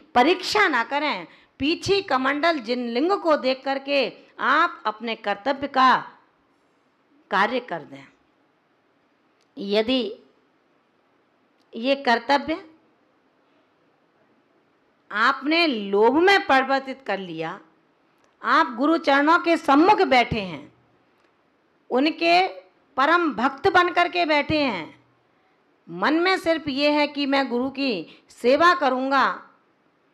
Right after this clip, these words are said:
तो ये मुझे माला माल कर देंगे, इनका विशेष आशीर्वाद मेरे ऊपर रहेगा। आचार्य भगवंत कहते हैं, पक्षपात नहीं होता है,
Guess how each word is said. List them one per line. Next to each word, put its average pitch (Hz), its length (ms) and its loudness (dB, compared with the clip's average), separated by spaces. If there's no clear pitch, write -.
तो 196 60 -10
ये 208 200 -4
मुझे 208 300 -6
माला 185 360 -2
माल 180 340 -4
कर 175 200 -10
देंगे, 151 440 -18
इनका 285 340 0
विशेष 330 480 2
आशीर्वाद 294 520 0
मेरे 277 260 0
ऊपर 254 380 -2
रहेगा। 240 640 -4
आचार्य 277 440 -8
भगवंत 202 460 -8
कहते 190 400 -6
हैं, 294 380 -4
पक्षपात 185 600 -8
नहीं 165 340 -12
होता 147 320 -16
है, 127 220 -20